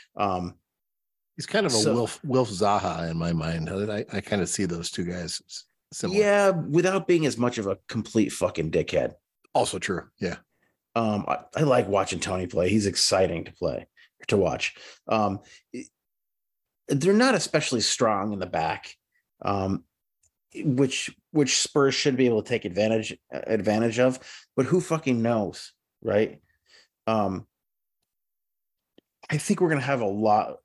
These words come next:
Speaker 1: co-, going forward. We're gonna have a lot of weird, uh, a, a lot of weird games, you know, a lot of weird wins, some weird losses. Um,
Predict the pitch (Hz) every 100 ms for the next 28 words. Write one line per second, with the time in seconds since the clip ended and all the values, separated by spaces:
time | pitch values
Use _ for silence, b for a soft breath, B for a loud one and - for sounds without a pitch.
0 | - 113 - 131 120 110 127 123 - 113
1 | 113 110 107 117 107 90 85 92 92 90
2 | 98 95 90 90 82 B B B B B
3 | _ 95 90 78 - _ _ _ _ _
4 | _ _ - 101 101 - 113 113 107 101
5 | 90 95 92 87 80 78 78 - - _
6 | _ - 95 95 92 B B B B 104
7 | 98 113 123 120 127 110 110 110 110 110
8 | - - - - 107 98 120 127 123 110
9 | 117 110 101 104 - 101 95 - B B
10 | B B _ - 95 95 87 78